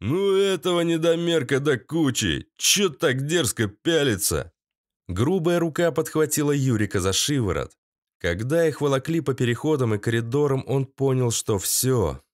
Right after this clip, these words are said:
Настал последний час его никчемной, глупой жизни. Сейчас их зарежет, как скот, и сожрет это зверье.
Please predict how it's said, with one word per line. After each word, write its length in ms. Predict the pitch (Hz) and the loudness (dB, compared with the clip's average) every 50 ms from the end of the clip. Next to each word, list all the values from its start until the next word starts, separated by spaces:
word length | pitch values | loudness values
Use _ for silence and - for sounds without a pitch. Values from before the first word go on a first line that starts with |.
| _ - | _ -12
Настал 560 | - 117 143 139 135 - - 165 160 156 131 | -6 -4 -4 -4 -4 -4 -2 -2 0 0 0
последний 600 | 98 - 101 104 - 135 139 131 120 110 104 95 | 0 0 2 2 2 0 0 -2 -2 0 -2 -2
час 420 | 92 - - 147 139 127 - - 104 | -2 -2 0 0 0 0 0 0 0
его 160 | 104 107 110 | 0 0 0
никчемной, 760 | 104 98 90 - - - - 135 135 135 127 113 101 92 85 | -2 -2 -4 -6 -6 -4 0 0 2 2 0 0 0 -2 -2
глупой 480 | 87 92 98 104 113 101 98 - 101 | -2 -2 -2 0 0 -2 -2 -2 -2
жизни. 680 | 87 90 92 101 117 123 110 90 80 80 69 62 - _ _ _ _ _ _ _ - | 0 0 0 -2 -2 -2 -2 -2 -4 -4 -6 -10 -12 _ _ _ _ _ _ _ -10
Сейчас 540 | - - 104 98 - - 185 175 160 - 151 | -4 -4 -4 -2 0 0 0 2 0 0 -2
их 120 | 139 131 | -2 0
зарежет, 540 | 135 151 143 143 151 156 156 131 117 101 - | 0 0 2 2 2 2 2 2 0 -2 -2
как 240 | - 127 104 - - | -2 -2 -2 0 -2
скот, 420 | - - _ - 151 151 135 - | -4 -4 _ -2 0 0 0 2
и 80 | 113 101 | 0 0
сожрет 640 | - - 117 101 95 101 110 120 139 139 117 - | 2 2 2 0 0 0 0 0 0 0 0 0
это 220 | 98 87 - 92 | -2 -2 0 -2
зверье. 680 | 82 82 87 87 85 82 85 90 92 87 82 71 64 | -2 -2 -2 -2 0 0 0 0 0 0 0 -2 -4